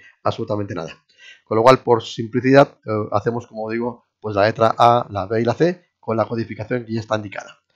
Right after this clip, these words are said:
Si el cifrado es del tipo simple, como sería el cifrado del tipo César, aquí está la ecuación, como veis,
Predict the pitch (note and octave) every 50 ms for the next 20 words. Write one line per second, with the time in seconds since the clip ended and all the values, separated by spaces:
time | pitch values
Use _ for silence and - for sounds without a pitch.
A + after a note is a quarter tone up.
0 | _ _ _ _ _ _ _ - - D3 D3 - E3+ D3 - G#3 G#3 G#3 G#3 -
1 | - F3+ F3+ D#3+ D3 C3+ - E3+ D#3 - D#3+ A#2+ - E3+ F3 E3 D#3 - B2 A#2+
2 | A#2+ - A2 G#2+ G#2 - A2+ B2 B2 - A#2+ - C#3 C3 B2+ A#2+ A2 - C3 C3
3 | - - - E3 D3+ - A#2+ B2 C3+ - _ _ _ _ _ _ _ _ _ A#2
4 | G#2+ - A#2+ - B2 A#2 A#2 A2 A2 - - D#3 D3 C#3+ A#2+ B2 C3 D3+ D#3+ -
5 | -